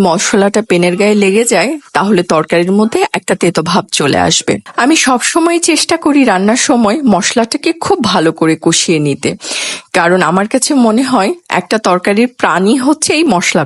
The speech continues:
কষানো। মশলা থেকে যখন তেল ছেড়ে দিবে, তখন এর মধ্যে দিয়ে দেব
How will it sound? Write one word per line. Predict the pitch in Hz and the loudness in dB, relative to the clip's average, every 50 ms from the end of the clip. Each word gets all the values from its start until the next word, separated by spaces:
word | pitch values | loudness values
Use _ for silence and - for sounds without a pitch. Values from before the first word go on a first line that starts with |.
| - | 0
কষানো। | - 147 - - - - - - 160 - - - 220 208 | -4 -4 -4 -2 -4 -4 -2 -4 -6 -8 -4 -2 0 2
মশলা | 196 208 - - 262 247 254 254 - | 2 2 0 0 2 0 0 0 -2
থেকে | 285 - - 302 | -2 -2 -2 0
যখন | - 277 269 - 349 349 349 - | 0 -2 -2 0 -2 -2 0 0
তেল | 226 208 220 | 0 0 2
ছেড়ে | 220 - - 311 294 311 339 339 | 0 0 0 0 0 2 0 0
দিবে, | 277 214 208 233 392 - - - - - - - | 0 0 0 -2 -2 -6 -10 -16 -16 -12 -6 -4
তখন | 214 196 - 254 208 - | -4 -2 -2 -4 -4 -2
এর | - 190 190 190 208 | 0 0 2 2 2
মধ্যে | 214 220 226 320 311 | 0 2 2 0 0
দিয়ে | 202 175 196 202 202 196 | 2 2 2 2 2 2
দেব | 196 226 - | 0 0 2